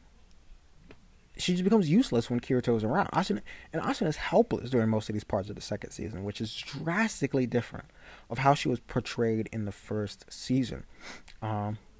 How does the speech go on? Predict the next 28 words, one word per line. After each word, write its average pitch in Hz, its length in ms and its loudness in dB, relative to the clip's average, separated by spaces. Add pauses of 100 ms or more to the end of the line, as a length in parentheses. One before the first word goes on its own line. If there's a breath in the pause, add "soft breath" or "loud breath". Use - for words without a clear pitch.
(1000)
I 165 60 8
think 302 160 4
another 185 460 8
reason 131 500 6
why, - 380 -6 (520)
I 147 120 2
think 277 260 6
one 214 140 10
of 165 60 8
the 156 60 10
larger 151 320 12
reasons 120 320 2
why 107 140 0
is 104 80 -2
a 95 60 -2
lot 123 200 4
of 135 60 2
people - 320 -8
do - 140 -4
not 113 300 0
like 110 220 2
Sword 104 240 -2
Art 98 100 -2
Online 98 340 -4 (1040 soft breath)
is 110 160 -2
the 101 120 -2
hype. - 360 -4 (800 loud breath)
Um, 104 500 2